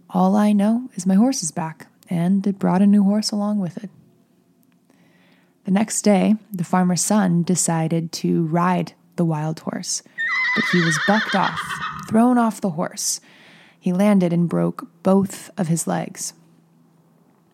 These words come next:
The neighbors again came to offer their condolences. "Oh, how devastating. Your poor boy.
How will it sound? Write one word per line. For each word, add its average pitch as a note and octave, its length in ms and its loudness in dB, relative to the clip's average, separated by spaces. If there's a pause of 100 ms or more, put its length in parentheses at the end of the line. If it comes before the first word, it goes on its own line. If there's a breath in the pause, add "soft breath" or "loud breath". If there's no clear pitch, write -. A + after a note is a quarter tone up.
(180)
The E3 80 -8
neighbors D#3+ 340 -2
again F#3 380 2 (240)
came E3+ 240 -2
to - 140 -6
offer F#3 240 -2
their F3 160 0
condolences. E3+ 880 0 (640 soft breath)
"Oh, G#3+ 220 4
how F3 500 -6 (100)
devastating. F3 1000 -2
Your F3 180 -4
poor - 320 -6
boy. G#3+ 600 0